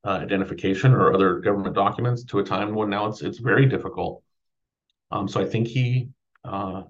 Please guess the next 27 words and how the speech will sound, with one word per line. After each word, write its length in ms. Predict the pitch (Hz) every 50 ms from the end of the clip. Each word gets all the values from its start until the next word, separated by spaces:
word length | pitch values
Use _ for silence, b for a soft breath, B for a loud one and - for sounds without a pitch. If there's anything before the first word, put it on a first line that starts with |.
| _ _ -
he, 260 | - - - - - -
he 100 | 92 92
was, 240 | 92 85 87 87 85
he 80 | 98
was 140 | 92 90 87
at 60 | 87
least 220 | 90 107 113 113 101
bright, 480 | 104 117 110 104 107 107 - - -
definitely 300 | - - 101 - 117 107
a 40 | 107
smart 260 | 107 - 113 113 113
man 180 | 107 101 98 98
in 60 | 98
my 140 | 98 101 98
opinion. 460 | 98 95 98 98 95 95 95 98 - _ _ _ _ _ _ _ _ _ _ _ _ _ _ -
Uh, 160 | - 95 95 95
and 140 | - 101 101
he 120 | 113 -
did, 260 | 107 107 101 104 101
he 100 | 101 101
was 220 | 95 98 92 85 -
successful. 560 | - - - - - - - 87 80 - - _ _ _
And 280 | - 95 92 95 92 90
so 300 | - 95 95 90 87 90
I 80 | 92 104
have 300 | 104 107 101 98 - -
the, 160 | - - -